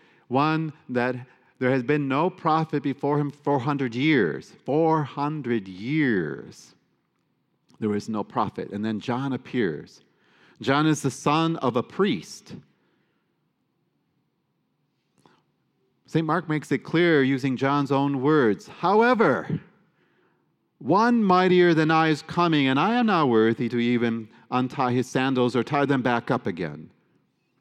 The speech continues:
And my friends, this is important, uh, because, uh, when we read about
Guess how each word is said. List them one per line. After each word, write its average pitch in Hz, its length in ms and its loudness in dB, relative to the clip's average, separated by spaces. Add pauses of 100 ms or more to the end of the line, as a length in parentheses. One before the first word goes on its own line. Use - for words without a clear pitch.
(1600)
And 151 80 -2
my 151 80 -2
friends, 170 480 -4 (1600)
this 151 180 -2
is 156 160 -4
important, 143 800 -4 (300)
uh, 131 160 -4 (200)
because, 143 360 -4 (260)
uh, 147 80 -8
when 147 260 0
we 135 220 0
read 175 220 2
about 170 260 -2